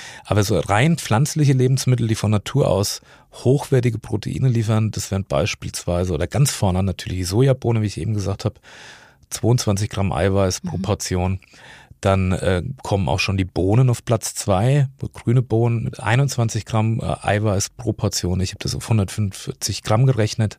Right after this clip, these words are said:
Speaker 1: Wenn du so einen Bohneneintopf isst, so eine Tasse zweihundertfünfzig Milliliter, bist du bei sechzehn Gramm.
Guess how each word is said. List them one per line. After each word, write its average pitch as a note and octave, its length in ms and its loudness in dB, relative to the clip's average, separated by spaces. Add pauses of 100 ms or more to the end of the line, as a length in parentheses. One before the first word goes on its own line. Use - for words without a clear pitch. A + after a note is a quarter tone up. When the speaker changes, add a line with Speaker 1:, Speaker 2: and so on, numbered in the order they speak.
(520)
Speaker 1:
Wenn - 100 2
du G2 60 4
so F#2+ 100 4
einen F#2+ 100 2
Bohneneintopf A2+ 760 2
isst, - 300 0
so G#2+ 80 0
eine F#2+ 140 0
Tasse B2 300 0
zweihundertfünfzig - 720 -2
Milliliter, A2 540 2 (320)
bist - 160 0
du A#2 40 -2
bei F#2 200 4
sechzehn A#2 440 0
Gramm. G#2 380 0